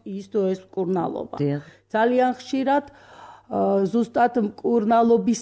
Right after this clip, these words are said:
Speaker 1: ტაქტიკის კორექციაში გვეხმარება რეოლოგიური ანალიზი. ბევრი, მრავალი დაავადების დროს პრევენციულ ღონისძიებაში, ანუ პროფილაქტიკის, აა, მხრივ, აა, იქნებ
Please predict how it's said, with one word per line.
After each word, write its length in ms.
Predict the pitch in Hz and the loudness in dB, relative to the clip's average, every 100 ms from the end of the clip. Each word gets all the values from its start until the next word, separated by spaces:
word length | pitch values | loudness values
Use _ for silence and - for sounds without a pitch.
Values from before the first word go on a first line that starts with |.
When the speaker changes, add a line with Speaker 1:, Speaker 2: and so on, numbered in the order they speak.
| - | -8
Speaker 1:
ტაქტიკის 720 | - 214 226 - 226 - 240 | -6 -4 -4 -8 -10 -6 -8
კორექციაში 920 | - 233 220 214 - - 208 196 196 | -2 2 2 0 -4 -2 2 2 -2
გვეხმარება 720 | 170 185 180 180 165 - - - | -2 -2 0 0 0 -2 -6 -4
რეოლოგიური 720 | 87 - - 175 - - - | -2 -2 -4 -6 -4 -4 -4
ანალიზი. 540 | - - - - 214 226 | -4 -4 -4 -8 -10 -8
ბევრი, 520 | 185 220 240 247 254 | 0 2 2 2 0
მრავალი 520 | 233 208 220 240 240 226 | 2 2 2 4 2 2
დაავადების 600 | 220 220 226 220 196 196 | 4 4 4 2 0 -4
დროს 240 | 226 240 233 - _ | 0 0 -2 -20 _
პრევენციულ 720 | - 247 240 233 - 226 196 | 2 4 4 2 2 0 2
ღონისძიებაში, 800 | 190 185 185 165 180 170 - - | 2 2 0 0 0 0 -2 -2
ანუ 160 | 202 208 | -2 0
პროფილაქტიკის, 920 | 233 233 233 214 208 202 196 196 - | 0 0 2 2 0 -4 -8 -10 -10
აა, 340 | - 190 190 185 | -4 -2 0 -2
მხრივ, 480 | 185 - - - - - - - - - - | -4 -8 -8 -8 -10 -20 -20 -20 -20 -18 -4
აა, 320 | 196 190 196 | -2 0 0
იქნებ 420 | 233 233 - 247 | 0 -2 0 0